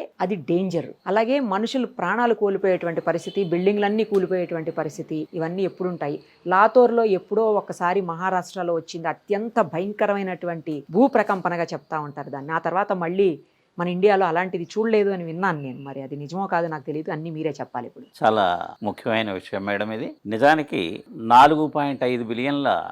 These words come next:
Speaker 2: సంవత్సరాల క్రితం ఎర్త్ ఏర్పడినప్పుడు కేవలం ఒక అగ్నిగుండంగా ఉండేది, వాయు రూపంలోనే ఉండేది. నెమ్మదిగా కూల్ అవుతున్న కొంది కూడా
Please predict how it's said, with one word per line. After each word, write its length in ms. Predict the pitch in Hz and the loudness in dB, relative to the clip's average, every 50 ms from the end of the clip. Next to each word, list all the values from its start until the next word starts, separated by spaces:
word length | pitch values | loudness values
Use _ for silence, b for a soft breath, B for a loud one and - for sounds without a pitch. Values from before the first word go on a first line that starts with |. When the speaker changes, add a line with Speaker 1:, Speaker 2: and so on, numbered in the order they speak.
| - - | -12 -6
Speaker 2:
సంవత్సరాల 500 | - 101 104 98 - - 98 92 90 85 | -4 -4 -4 -4 -4 -4 -2 -2 -2 -2
క్రితం 360 | - - 90 - - 123 - - _ _ - 113 | -6 -10 -12 -8 -8 -8 -8 -8 _ _ -2 0
ఎర్త్ 280 | 113 110 - - - | 0 0 0 -4 -2
ఏర్పడినప్పుడు 720 | 143 127 117 - - 123 104 98 87 87 - 104 104 131 131 92 - - - - - _ - - | -2 -2 -2 0 -2 -2 -2 -2 -6 -8 -8 -6 -4 -4 -4 -4 -6 -10 -18 -20 -20 _ -10 -4
కేవలం 540 | 139 127 151 170 175 175 175 170 147 107 92 101 101 - - - - _ _ _ _ - | 2 2 4 4 4 4 4 4 4 2 0 -4 -8 -10 -14 -18 -20 _ _ _ _ -6
ఒక 160 | - 110 104 - | -6 -4 0 0
అగ్నిగుండంగా 680 | 101 95 101 135 156 151 151 151 143 131 127 120 117 110 | 0 0 0 -2 0 0 0 0 0 0 0 0 0 -2
ఉండేది, 400 | 104 98 92 85 80 82 87 104 - _ - 107 | -2 -2 -4 -6 -8 -8 -10 -12 -14 _ -10 -2
వాయు 300 | 92 98 110 120 127 131 | 2 4 4 4 4 4
రూపంలోనే 520 | 123 120 107 - 107 104 104 98 92 92 | 2 0 -2 -2 -4 -4 -4 -4 -4 -4
ఉండేది. 380 | 90 85 85 82 80 85 95 - - - - 110 | -8 -8 -8 -10 -10 -10 -10 -12 -12 -12 -8 -2
నెమ్మదిగా 640 | 110 139 156 175 185 185 190 190 185 175 190 185 | 0 0 0 0 0 0 0 0 2 2 2 2
కూల్ 340 | 185 185 - 147 147 156 165 | 2 0 -4 -4 0 2 2
అవుతున్న 340 | 160 156 151 156 143 139 135 131 131 127 120 120 120 - | 2 0 -2 -4 -4 -2 -2 -2 0 0 -2 -2 -4 -4
కొంది 240 | - 123 127 120 113 | -4 -4 -2 -2 -2
కూడా 280 | 110 117 117 117 147 | 0 0 2 6 6